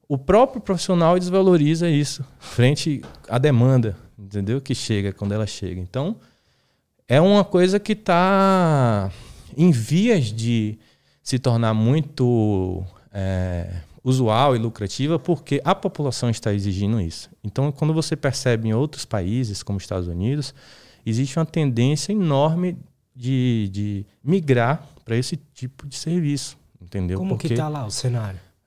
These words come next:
Speaker 1: É, esse cenário de, de práticas complementares, digamos assim, né, em saúde.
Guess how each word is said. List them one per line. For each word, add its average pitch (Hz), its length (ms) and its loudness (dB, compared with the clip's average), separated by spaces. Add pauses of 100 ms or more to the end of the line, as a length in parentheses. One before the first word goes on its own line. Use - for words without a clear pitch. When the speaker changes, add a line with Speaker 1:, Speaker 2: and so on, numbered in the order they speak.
(120)
Speaker 1:
É, 147 220 2
esse 156 240 -4
cenário 185 340 0
de, 147 160 -6
de 123 80 -12
práticas 123 440 -4
complementares, 107 840 -2
digamos 92 320 -6
assim, 90 320 -8
né, 104 200 -4
em 113 80 -2
saúde. 90 540 -6